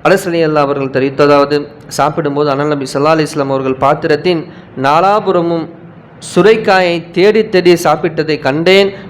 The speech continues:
அன்றிலிருந்து சுரைக்காயின் மீது எனக்கு ஆசை ஏற்பட்டது என கூறினார்கள். பத்தாவது தலைப்பு அன்னலாரின் அறிவுரை. நபி ஸல்லல்லாஹு அலைஹி வஸல்லம் அவர்கள் கூறினார்கள், "விளையாட்டுக்காக கூட தன் சகோதரனின் பொருளை எடுக்காதீர்கள்,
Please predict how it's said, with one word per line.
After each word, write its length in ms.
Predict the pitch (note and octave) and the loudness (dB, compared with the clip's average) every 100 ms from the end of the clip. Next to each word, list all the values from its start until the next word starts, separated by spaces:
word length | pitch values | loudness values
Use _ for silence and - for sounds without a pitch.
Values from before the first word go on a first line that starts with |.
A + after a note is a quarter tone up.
| - | -4
அன்றிலிருந்து 540 | C3+ F3 G3+ G#3+ G#3+ G#3 | 0 2 2 4 2 2
சுரைக்காயின் 540 | F#3 A3+ G#3+ G3 F#3+ | 0 2 2 0 0
மீது 380 | E3+ E3+ E3 D#3+ | -2 -2 0 -2
எனக்கு 260 | - D3 C#3+ | -2 -2 0
ஆசை 380 | C3 F3+ G3 D#3+ | 0 0 0 0
ஏற்பட்டது 680 | F3 - E3 E3 D#3 D3+ | -2 -2 -4 -2 2 2
என 200 | C3 D3+ | 2 0
கூறினார்கள். 520 | F3 D3+ C3+ A#2+ A#2 A#2 - - - - - - - - - - - - - - - | 0 -2 0 0 -2 -4 -14 -18 -18 -18 -18 -16 -16 -14 -14 -12 -12 -10 -10 -8 -2
பத்தாவது 300 | - A3 A3 | 0 4 4
தலைப்பு 420 | G#3+ G3+ G3+ G3 - | 4 2 4 4 2
அன்னலாரின் 500 | C#3 D#3+ E3 E3 D#3+ | 0 4 2 2 -2
அறிவுரை. 480 | D#3+ D#3+ D#3+ D#3+ D#3 C3+ | -2 0 -2 -4 -8 -2
நபி 140 | C#3 C#3+ | -2 2
ஸல்லல்லாஹு 40 | |
அலைஹி 140 | D#3+ E3 | 2 2
வஸல்லம் 60 | D3+ | 0
அவர்கள் 360 | C#3+ C#3 C3 | -2 -2 -4
கூறினார்கள், 600 | C3+ D3+ D3+ D3 D3+ D3 - - - - C3 | -2 0 2 2 2 -2 -8 -20 -20 -16 0
"விளையாட்டுக்காக 840 | D3 G3 G#3+ - A#3 G#3+ G#3+ G3+ | 4 6 4 2 0 2 2 0
கூட 420 | G3 G3+ G3 - - | 0 2 2 0 -4
தன் 160 | D3 D3 | -4 0
சகோதரனின் 600 | C#3+ F3 G3+ F#3+ F#3 D#3+ | 0 2 2 0 -2 0
பொருளை 380 | D#3+ E3 F3+ D3+ | 0 2 2 2
எடுக்காதீர்கள், 680 | D3+ D#3+ D3 D3 C#3+ C#3+ | 2 0 0 0 -2 -4